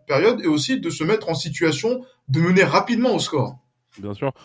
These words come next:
Speaker 2: Après, moi, je pense que c'était le plan de jeu qui a été concocté par, par l'entraîneur de Majorque. Euh, je pense que c'est, c'est, c'est, c'est ce qu'il voulait. Euh, ça s'est vu parce que là, franchement, on avait, euh, on a, on a eu l'habitude de voir de Majorque une équipe joueuse, une équipe accrocheuse, et cetera. Mais là, on a vu concrètement le,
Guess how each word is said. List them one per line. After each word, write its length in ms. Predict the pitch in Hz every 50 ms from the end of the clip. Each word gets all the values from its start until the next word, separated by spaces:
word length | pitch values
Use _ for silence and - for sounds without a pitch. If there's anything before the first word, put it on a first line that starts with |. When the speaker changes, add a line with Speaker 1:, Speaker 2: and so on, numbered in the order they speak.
| - 95 -
Speaker 2:
Après, 180 | 98 - 143 165
moi, 120 | 165 143
je 60 | -
pense 180 | - 143 131 -
que 60 | 117
c'était 280 | - - 104 - - 113
le 60 | 101
plan 200 | - 117 110 107
de 60 | 104
jeu 120 | 117 123
qui 100 | 113 -
a 20 | 98
été 160 | 87 - 92
concocté 460 | - 101 95 - 98 - - - 107
par, 440 | - - 92 90 90 87 82 85 87
par 140 | - 95 90
l'entraîneur 380 | 92 90 - - 98 104 101
de 80 | 98 95
Majorque. 380 | 92 92 117 156 165 - _ - - _ _ _ _ _ _ _ _ 82
Euh, 180 | 87 87 87
je 80 | 85 -
pense 240 | - 117 110 - -
que 80 | 104
c'est, 300 | 92 - 101 92 90 90 87
c'est, 240 | - 90 87 87
c'est, 240 | - - - 85 87
c'est 200 | 92 - - 107
ce 80 | 95 -
qu'il 160 | - 131 120
voulait. 360 | 107 107 113 117 113 113 131 - _ _ _ _ _ _ _ _ _ -
Euh, 160 | 87 87 87 92
ça 140 | - 95
s'est 140 | 92 101 110
vu 200 | 101 107 120 113
parce 180 | 104 98 90 -
que 280 | - 98 95 92 90 82 69 _ _ _ _ _ _ _ _ _ _ _ - 95 107
là, 160 | 127 131 123
franchement, 320 | 113 113 104 - 123 123
on 80 | 127 113
avait, 320 | 104 98 101 104 104 104
euh, 220 | 101 98 95 92 87 - _ _ _ _ - _ _ _ _ _
on 320 | - 90 92 92 90 90 90
a, 80 | 98 98
on 160 | 92 95 101
a 60 | 104
eu 80 | 113 117
l'habitude 300 | 113 104 - - 123 113
de 40 | 110
voir 180 | 104 110 107
de 40 | 104
Majorque 280 | 104 104 110 110 - -
une 80 | 104
équipe 240 | 98 92 - 101 95
joueuse, 440 | 92 90 104 107 117 123 123 110 95
une 80 | 98 95
équipe 200 | - - 87 104
accrocheuse, 540 | 95 92 _ - 98 98 - 123 120 104
et 60 | 101 -
cetera. 420 | 101 92 - 95 92 110 120 117
Mais 120 | 98 95
là, 80 | 104 107
on 80 | 107 98
a 80 | 95 92
vu 120 | 95 101
concrètement 500 | - - 92 - 107 98 - 107 110 113
le, 180 | 107 98 90